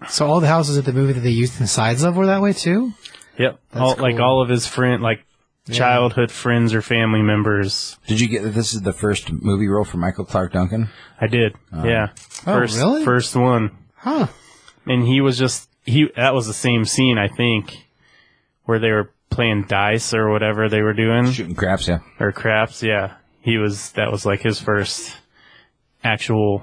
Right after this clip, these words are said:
Speaker 2: role, even though he didn't have a line.
Speaker 1: I'll
Speaker 2: He
Speaker 1: be
Speaker 2: didn't
Speaker 1: damned.
Speaker 2: say anything, right? I don't think he said anything. He was
Speaker 3: No,
Speaker 2: just
Speaker 3: just,
Speaker 2: there.
Speaker 3: just in flashbacks.
Speaker 2: Yeah. Oh, the clothes that Ice Cube wears at the beginning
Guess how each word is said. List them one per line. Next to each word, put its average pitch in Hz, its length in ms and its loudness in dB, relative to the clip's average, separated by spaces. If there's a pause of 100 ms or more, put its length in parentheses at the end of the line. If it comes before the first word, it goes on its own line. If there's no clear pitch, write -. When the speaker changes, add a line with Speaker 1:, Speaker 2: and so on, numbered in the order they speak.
(140)
Speaker 2:
role, 104 420 0
even 110 220 0
though 104 140 2
he 104 60 2
didn't 104 320 -2
have 107 180 -2
a 101 40 -2
line. 98 500 -2 (600)
Speaker 1:
I'll 120 80 -10
Speaker 2:
He 131 60 -4
Speaker 1:
be 139 80 2
Speaker 2:
didn't 156 160 0
Speaker 1:
damned. 123 80 0
Speaker 2:
say 160 100 2
anything, 107 320 -2
right? 123 260 0
I - 100 -4
don't 151 100 2
think 151 140 0
he 123 60 0
said 127 260 0
anything. 110 380 2
He 110 100 2
was 107 100 2
Speaker 3:
No, 87 60 0
Speaker 2:
just 104 140 0
Speaker 3:
just, 101 40 -4
Speaker 2:
there. 107 340 0
Speaker 3:
just 95 180 -2
in 90 60 0
flashbacks. 85 720 -2
Speaker 2:
Yeah. 98 240 0 (2250)
Oh, 127 180 4
the 113 80 0
clothes 123 500 0
that 120 160 -2
Ice 117 220 0
Cube 139 240 0
wears 143 400 0
at - 200 -4
the 113 60 0
beginning 123 540 0